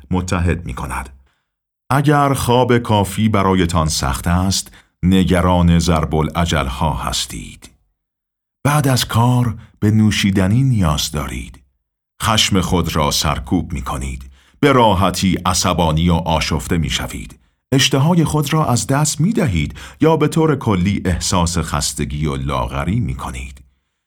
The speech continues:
اینها ابتدایی ترین علائم هشدار دهنده‌ای هستند که نشان می‌دهد شما تحت نگرانی بیش از حد هستید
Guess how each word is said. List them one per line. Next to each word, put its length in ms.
اینها 540
ابتدایی 600
ترین 340
علائم 720
هشدار 380
دهنده‌ای 560
هستند 560
که 100
نشان 400
می‌دهد 400
شما 400
تحت 400
نگرانی 720
بیش 320
از 180
حد 240
هستید 500